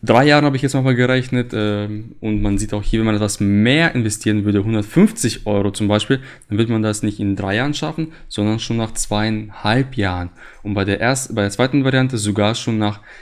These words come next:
knapp ein Jahr und etwa zwei, drei Monaten wird man das schon erreichen mit den Unternehmen, die ich hier aufgezeichnet, äh, aufgelistet habe. Ja, also, ähm, fassen wir zusammen. Äh, die zehn Euro Dividende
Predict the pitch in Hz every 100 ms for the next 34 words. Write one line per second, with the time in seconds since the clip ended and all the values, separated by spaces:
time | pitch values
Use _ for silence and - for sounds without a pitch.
0 | - - 101 104 110 - - 98 98 95
1 | 98 101 113 - - - 101 98 - -
2 | - 101 95 - - - 104 98 101 98
3 | 104 104 - - 104 92 92 120 107 -
4 | 92 87 - _ 101 98 95 - 92 90
5 | 92 90 90 92 90 90 98 92 92 92
6 | 95 101 95 95 95 98 101 - - -
7 | - 98 98 98 - 92 92 - 95 -
8 | - - _ 92 92 95 - 101 95 -
9 | 98 - - - 101 98 95 85 - -
10 | - - - - 135 131 98 127 139 120
11 | 104 113 120 123 127 123 120 139 143 143
12 | 135 135 170 226 - - - - 120 120
13 | 117 123 120 143 160 170 139 139 131 117
14 | 117 117 160 202 233